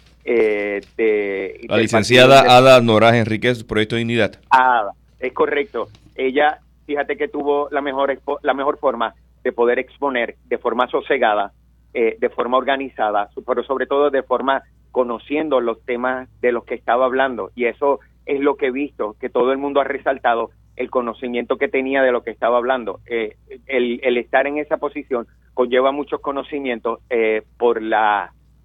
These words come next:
Speaker 1: idiosincrasia que tiene el, el Congreso de los Estados Unidos. Así que si fuéramos a darle A, eh, por la forma en que logró comunicar, se lo llevaría entonces esta joven por la forma en que lo hizo, y los otros candidatos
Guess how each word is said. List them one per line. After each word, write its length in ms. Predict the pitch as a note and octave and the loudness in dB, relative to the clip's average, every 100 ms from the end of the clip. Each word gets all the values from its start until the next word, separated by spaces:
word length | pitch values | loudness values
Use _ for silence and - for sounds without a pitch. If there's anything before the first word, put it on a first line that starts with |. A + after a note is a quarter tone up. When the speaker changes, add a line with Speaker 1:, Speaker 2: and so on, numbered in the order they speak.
| _ | _
Speaker 1:
idiosincrasia 880 | C3 B2+ B2 B2+ A#2 C3 B2+ - D3 | -2 -2 -2 -6 -8 0 0 0 -4
que 120 | D3 | -4
tiene 540 | C#3+ C#3 C#3 C#3+ C#3+ C#3 | -4 -2 -2 -2 -4 -4
el, 540 | C3+ B2 A#2+ A2+ A#2 - | -4 -2 -2 -4 -8 -6
el 320 | B2 A2+ A2+ | -4 -4 -6
Congreso 480 | - A#2 A#2+ A#2+ C#3+ | -6 -2 0 0 2
de 100 | C#3 | 2
los 120 | C3+ | 2
Estados 460 | B2 A2 A#2 A#2 - | 0 -2 -2 -2 -6
Unidos. 420 | C#3 A#2 A2 G#2+ _ _ - | -8 -4 -4 -4 _ _ -6
Así 300 | B2+ D3 B2 | -4 -4 -2
que 260 | D3 C#3 _ | -2 -2 _
si 120 | C3+ | -12
fuéramos 560 | - C3 C3 C#3 C#3+ C#3+ - | -2 0 0 -2 -4 -6 -6
a 120 | C3+ | -2
darle 420 | C3+ C3+ C#3 C#3 - | 0 0 -2 -4 0
A, 280 | C3 C3 - _ _ _ - | 0 0 -6 _ _ _ -8
eh, 260 | B2+ A#2 A#2 | -4 -2 -4
por 200 | - B2 | -2 -2
la 100 | B2 | -2
forma 240 | - B2+ C#3 | -2 -4 -4
en 80 | |
que 120 | C3 C3+ | -2 0
logró 300 | B2+ B2 B2 | 0 -2 -4
comunicar, 600 | C#3 C#3 C#3 A#2+ A2+ - - | -4 -4 -4 -2 -4 -4 -6
se 100 | A#2+ | -2
lo 100 | A#2+ | -2
llevaría 640 | A2+ A2+ A2 A2 A#2 A#2+ | 0 0 -2 -2 0 0
entonces 420 | B2 C3+ B2+ C#3 - | 0 -4 -4 -8 -8
esta 300 | C3+ C3 C#3+ | -10 -2 -2
joven 340 | B2+ A#2 A2 A2 _ _ - | 0 -2 -4 -10 _ _ -6
por 120 | A#2 | -2
la 120 | A2+ | -2
forma 240 | A#2+ A2+ | -2 -2
en 100 | B2+ | -4
que 120 | A#2+ C3+ | -2 0
lo 160 | C3+ | 0
hizo, 380 | A#2+ G#2+ A#2 A2 _ _ | -2 -6 -8 -8 _ _
y 80 | D3+ | -2
los 220 | C#3 C3+ | -2 0
otros 240 | D#3 - - | -4 -6 -6
candidatos 640 | E3 D3+ D#3 D#3 D3 B2+ | -4 0 2 2 0 -8